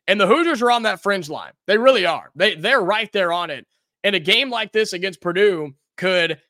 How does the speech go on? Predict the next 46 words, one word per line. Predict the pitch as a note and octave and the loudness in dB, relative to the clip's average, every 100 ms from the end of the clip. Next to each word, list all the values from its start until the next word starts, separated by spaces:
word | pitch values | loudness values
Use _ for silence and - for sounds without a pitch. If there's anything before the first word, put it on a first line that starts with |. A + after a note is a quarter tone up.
| _ _ | _ _
take | - E3 D3 | -4 -2 -2
you | D#3+ | -4
above | C#3+ C#3+ E3+ | -4 -6 -2
that | G#3 | -2
line, | G#3 A3+ E4+ F4 _ _ - | -2 -4 -6 -10 _ _ -4
or | G#3+ G#3+ A3+ | -2 -2 -4
it | A#3 | -6
could | B3+ | -6
drop | G3+ B3 B3 | -2 -2 -2
you | A#3+ | -4
down | A#3+ A#3 A#3 | -4 -4 -2
low. | B3 C3 - _ _ | -4 -4 -12 _ _
A | E3+ | -4
bad | C#3+ F3+ F#3 | 0 -2 -2
stretch | - F#3+ G#3 A3 | -4 -4 -4 -6
in | |
these | A3+ G#3+ | -6 -4
next | A3+ A#3+ - | -6 -6 -8
three | A3+ C4+ D#4 D#4 _ | -4 -2 -2 -6 _
could | - F3+ | -2 -2
pretty | - C#4+ F4+ | 0 0 2
much | E4 F3+ | 0 0
wipe | G3+ A3 G#3 | -4 -4 -6
you | F#3+ | -4
out | F#3+ F#3+ | -4 -4
completely. | F3+ C#3+ G3 A#3+ - D2+ A#2 | -8 -6 -4 -4 -6 -20 -8
That's | F#3+ G#3+ | -8 -4
why | A#3+ A#3 | -2 -2
I | G3 | -4
think | G#3+ F3+ | -8 -8
it's | E3+ | -8
so | - G3+ A#3 | -2 -2 -2
important | D#3 F#3 A3 F#3+ | -4 0 0 0
to | F3 | -2
win | F#3+ F3+ | -2 -4
this | D#3+ A3+ - | -6 -8 -6
game | G#3 G#3+ G3+ | -8 -8 -6
tonight. | F3+ G3 A3 E3 | -4 0 0 -2
That's | E3+ | -6
why | F#3+ F#3+ | -4 -4
I'm | D#3+ | -6
saying | F3+ E3+ | -6 -6
it's | D3+ | -6
a | D#3+ | -6
must-win | E3 D#3+ D3+ C#3+ B2 | -6 -6 -8 -8 0
game, | G3+ | 0